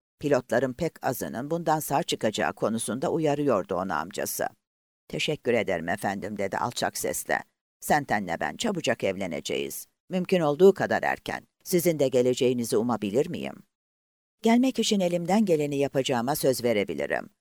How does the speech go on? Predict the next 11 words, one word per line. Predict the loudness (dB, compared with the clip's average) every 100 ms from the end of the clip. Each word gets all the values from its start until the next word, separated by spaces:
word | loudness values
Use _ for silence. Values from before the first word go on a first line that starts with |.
| -2
John | 2 2 2
Pierce | 2 2 2
bahçeye | -2 0 2 2
girerken | 2 0 0 -2 -4 -6 -6 _ -10
Sean | -4 -2 0 0
başını | 0 -2 -4
kaldırıp | -2 -2 -2 -6 -4 -2
baktı. | -2 -4 -6 -6 _ -6
"Ne | 2
oldu | 4 4 0
John?" | -2 -2